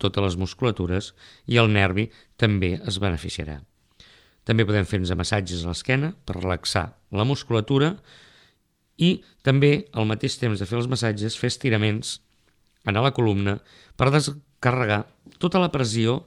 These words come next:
que té el nervi ciàtic en allà on estigui passigat.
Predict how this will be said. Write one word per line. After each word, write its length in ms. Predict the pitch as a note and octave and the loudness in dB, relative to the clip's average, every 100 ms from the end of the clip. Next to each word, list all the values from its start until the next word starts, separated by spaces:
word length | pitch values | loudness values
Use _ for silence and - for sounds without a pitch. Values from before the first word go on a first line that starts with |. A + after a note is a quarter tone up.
| _ _ _ _ - | _ _ _ _ -2
que 100 | C3+ | 2
té 100 | D3 | 4
el 120 | C#3 | 4
nervi 240 | D#3 D3+ - | 2 2 0
ciàtic 480 | A2+ G2+ - - G#2+ | 0 0 0 -2 0
en 120 | G2+ | 2
allà 160 | F#2+ F#2 | 2 0
on 100 | F#2+ | -2
estigui 280 | - F#2 | -6 -8
passigat. 400 | - - - E2 | -6 -8 -10 -14